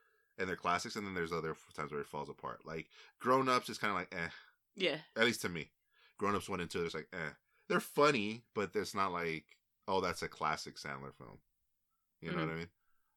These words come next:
Speaker 1: Um, and I think that's the f-, I think that's the thing with films nowadays, which kinda sucks for me per se, is, like, you have directors that will use the same cast over and over and over again. You know, Christopher Nolan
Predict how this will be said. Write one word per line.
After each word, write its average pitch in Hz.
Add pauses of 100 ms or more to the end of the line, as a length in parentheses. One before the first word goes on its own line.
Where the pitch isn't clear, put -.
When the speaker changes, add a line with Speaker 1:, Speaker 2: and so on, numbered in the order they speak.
(420)
Speaker 1:
Um, 73 (500)
and 139
I 139
think -
that's 180
the -
f-, - (100)
I -
think 139
that's 127
the 110
thing 101
with 82
films 85
nowadays, 117
which - (380)
kinda 175
sucks -
for 101
me 90
per 120
se, 120
is, 101
like, 90 (380)
you 110
have 101 (240)
directors 101
that 98
will 90
use 92
the 85
same 90
cast 85
over 82
and 76
over 69
and 67
over 62
again. 57 (760)
You 82
know, 78 (200)
Christopher -
Nolan 107